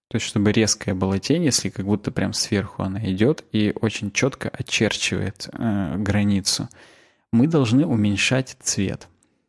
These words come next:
То есть смотри, если самый первый слой, который близко к границе, очень черный, и чернота, она не просто линейно уменьшается,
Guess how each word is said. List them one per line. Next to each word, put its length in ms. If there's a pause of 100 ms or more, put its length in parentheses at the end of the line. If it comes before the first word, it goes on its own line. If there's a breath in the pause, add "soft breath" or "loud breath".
(960)
То 80
есть 120
смотри, 500 (380 loud breath)
если 240
самый 400
первый 340
слой, 300
который 300
близко 400
к 40
границе, 560
очень 400
черный, 580 (500 soft breath)
и 60
чернота, 760
она 340
не 200
просто 500
линейно 680 (100)
уменьшается, 1000